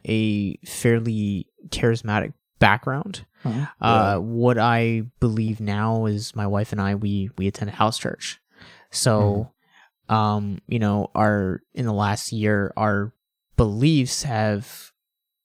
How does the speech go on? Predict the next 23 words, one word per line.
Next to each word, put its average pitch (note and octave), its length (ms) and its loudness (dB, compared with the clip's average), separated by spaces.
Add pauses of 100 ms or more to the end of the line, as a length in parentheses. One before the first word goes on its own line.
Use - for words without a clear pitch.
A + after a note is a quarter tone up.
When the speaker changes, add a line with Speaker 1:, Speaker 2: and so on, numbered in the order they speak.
(760)
Speaker 1:
drastically A#2+ 720 2
shifted - 640 0
from G#2+ 600 -4 (380)
the A#2 180 0
environment A2 1120 0 (340)
having A2+ 360 0
an A2+ 60 0
impact A2 340 -2
on G#2+ 60 -2
what G#2 80 -2
we G#2+ 80 -2
believe G2+ 560 -2
to - 180 -4
now G2+ 420 -2 (340)
the A2+ 100 0
Bible G2 720 -2
and, G#2+ 340 -4
and - 400 -8 (160)
why A2 320 0
we F#2 80 0
Speaker 3:
Mm-hmm. F2 80 -4
Speaker 1:
believe. - 580 -6
And A#2 360 0